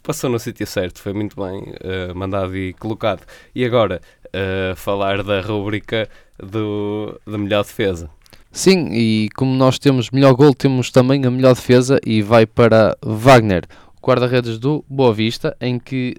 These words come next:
Speaker 2: há aquele remate de Paulinho, como o Diogo ainda se estava a adiantar há uns minutos atrás, e que ele faz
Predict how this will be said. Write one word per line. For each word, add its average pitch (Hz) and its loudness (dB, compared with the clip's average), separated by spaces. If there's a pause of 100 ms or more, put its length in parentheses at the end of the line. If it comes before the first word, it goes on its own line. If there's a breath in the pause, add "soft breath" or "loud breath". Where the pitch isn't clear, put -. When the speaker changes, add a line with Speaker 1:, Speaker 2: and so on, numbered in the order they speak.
(280)
Speaker 2:
há 123 -2
aquele 151 -8
remate 135 2
de 120 -2
Paulinho, 120 2
como 113 2
o 107 4
Diogo 104 2 (320 soft breath)
ainda 120 2
se 113 -6
estava 120 4
a 120 6
adiantar 113 2
há 110 2
uns 110 -2
minutos 113 0
atrás, 113 4 (280 loud breath)
e 110 -4
que 110 -4
ele 120 2
faz 117 4